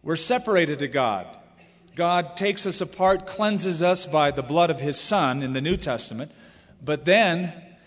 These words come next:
God cleans us up. He sanctifies us. He washes us. And how many areas of your life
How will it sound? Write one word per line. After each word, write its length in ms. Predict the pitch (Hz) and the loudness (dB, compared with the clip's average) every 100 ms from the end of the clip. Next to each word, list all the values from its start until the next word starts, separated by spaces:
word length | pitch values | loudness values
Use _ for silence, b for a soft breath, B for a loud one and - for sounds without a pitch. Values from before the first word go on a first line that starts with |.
| b b | b b
God 280 | 170 175 170 - | 2 2 0 -16
cleans 520 | - - 220 220 208 208 | -12 -4 -2 -2 -4 -4
us 380 | 165 175 - - | -2 -2 -2 -6
up. 300 | 147 104 - - _ _ _ _ _ _ _ | -6 -8 -12 -20 _ _ _ _ _ _ _
He 160 | - 127 | -16 -6
sanctifies 1000 | - - 202 196 - 139 156 131 110 107 | 0 2 2 -2 -4 -4 -2 0 -2 -6
us. 320 | 92 - - | -12 -12 -14
He 160 | - 151 | -10 -8
washes 600 | 131 160 180 - 156 127 | -2 0 0 -4 -6 -2
us. 240 | 127 131 - B B B B | -2 -4 -8 B B B B
And 340 | 180 175 175 175 B - | -4 -4 -4 -10 B -8
how 240 | 214 269 | -2 0
many 320 | 285 247 214 | 2 0 0
areas 500 | 220 220 190 139 123 | 0 0 2 0 0
of 140 | 143 143 | -4 -2
your 160 | 165 | 0
life 500 | 165 180 - 90 - | 0 -2 -8 -16 -20